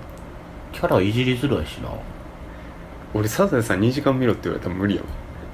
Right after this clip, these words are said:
Speaker 1: いや、めっちゃおもろいかもしんない。
Speaker 2: めっちゃおもろかったら、<laughs> 俺ちょっとサザエさん見直すわ。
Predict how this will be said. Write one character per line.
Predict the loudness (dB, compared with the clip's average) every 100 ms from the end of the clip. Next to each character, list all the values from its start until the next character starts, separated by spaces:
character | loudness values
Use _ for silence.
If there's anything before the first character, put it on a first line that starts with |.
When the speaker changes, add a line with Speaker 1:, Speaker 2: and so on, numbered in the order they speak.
| -14 -14 -6
Speaker 1:
い | -4
や、 |
め | -2 -2
っ | -2
ち | 2
ゃ |
お | 4
も | 4
ろ | 4
い |
か | 2
も | 0
し | -2
ん | -2
な | -4
い。 | -8 -10 -14 -14 -14 -14 -8
Speaker 2:
め | -8
っ | -6 -6
ち |
ゃ | -2
お |
も | 2
ろ | 4
か | 4
っ | 0 2
た |
ら、 | 2 2
<laughs> | -4 -8 -10 0
俺 | 0
ち | 0
ょ |
っ | -2
と |
サ | 2 4
ザ | 4
エ |
さ | 2
ん | 2
見 | 6
直 | 6 4
す | 2
わ。 | 0 2